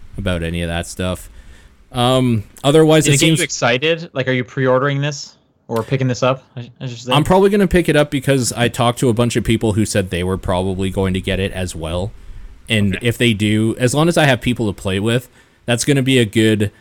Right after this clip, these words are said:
Speaker 1: "Hey, let's just, like, shoot some shit in Destiny and see if we can get some gear." Like, it just wastes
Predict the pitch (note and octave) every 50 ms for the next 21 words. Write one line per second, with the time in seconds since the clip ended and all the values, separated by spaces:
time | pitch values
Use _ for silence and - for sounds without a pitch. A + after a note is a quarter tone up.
0 | _ _ _ - A#2 A2+ A2+ A#2 A2+ A2 - - - A2+ A2 - A#2 G#2+ G2+ -
1 | - - - G#2 G2 - - G2+ F#2+ - - - F#2+ F#2+ - G2+ G2+ F#2 G2 F#2+
2 | - - G2+ F#2+ F#2 F#2 F#2+ - - G#2 F2 F#2+ F#2 F2+ F#2+ F#2 F2+ F2+ F2 -
3 | F#2+ F#2 F2+ E2+ - E2+ D#2+ D#2+ E2 E2 E2 _ _ _ _ _ _ - - F#2
4 | F2 E2+ D#2 - - - G2 F2+ - - F2 E2 - - F2+ E2+ E2 F2 - -
5 | -